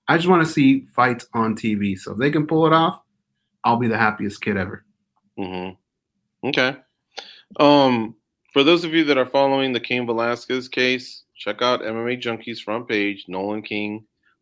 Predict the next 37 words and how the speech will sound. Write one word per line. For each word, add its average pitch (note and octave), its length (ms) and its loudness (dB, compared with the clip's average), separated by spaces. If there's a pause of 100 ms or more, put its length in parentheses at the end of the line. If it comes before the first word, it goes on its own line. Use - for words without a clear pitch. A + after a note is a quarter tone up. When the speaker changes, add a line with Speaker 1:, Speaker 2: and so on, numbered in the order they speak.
(100)
Speaker 2:
holding A2 300 0
it G#2+ 100 -4
down G#2+ 260 -2
once G#2+ 220 -6
again. D3 400 -2 (280)
It - 60 -20
says G2 180 -4
the - 60 -10
pretrial C#3 520 0
hearing B2+ 340 -2
for G2 140 -8
the F#2+ 120 -6
alleged A#2 580 0 (400)
Cain B2 260 0
Velasquez A2 540 -2
target, G2+ 460 0
which F2+ 180 -10
in F#2 80 -10
this B2 180 -2
case G2 280 -4
would F2+ 160 -8
be G2 320 -2
the G2+ 160 -2
alleged G#2 500 0
accused G#2 560 -6
child G#2 300 -2
molester, F#2+ 480 -6 (460)
Henry A2 280 2
Goularte, A2 600 2 (520)
that A2 380 -2
pretrial A#2 380 0
hearing G#2+ 280 -2
has G2 140 -10
been G2+ 220 -6
continued G2 600 -6 (180)
to G#2 180 -8
November. G#2+ 540 -2